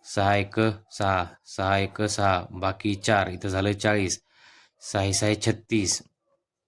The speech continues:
सहा छत्तीस. पुन्हा इथं सहा सहा छत्तीस केल्यामुळं चार बाकी उरते. ह्या शंभरनं काही, सहानं काही शंभरला पूर्ण भाग जात नाही. त्यामुळे आपलं उत्तर असं येईल,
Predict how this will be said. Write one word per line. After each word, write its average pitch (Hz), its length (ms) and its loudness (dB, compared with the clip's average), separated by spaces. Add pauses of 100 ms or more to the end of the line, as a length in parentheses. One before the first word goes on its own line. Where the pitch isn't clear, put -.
(1000)
सहा 95 300 -2 (100)
छत्तीस. 104 540 0 (420)
पुन्हा 107 640 2
इथं 107 220 0
सहा 107 200 0
सहा 104 120 0
छत्तीस 104 380 -4
केल्यामुळं 104 480 2
चार 104 320 2
बाकी 101 340 0
उरते. 101 340 -2
ह्या 101 160 -2
शंभरनं 101 460 -2
काही, 101 220 -6
सहानं 104 380 0
काही 104 200 -4
शंभरला 101 380 0
पूर्ण 98 300 0
भाग 95 180 0
जात 98 300 0
नाही. 98 180 -2 (680)
त्यामुळे 95 180 -2
आपलं 98 200 -2
उत्तर 110 300 -4
असं 113 220 2
येईल, 101 320 2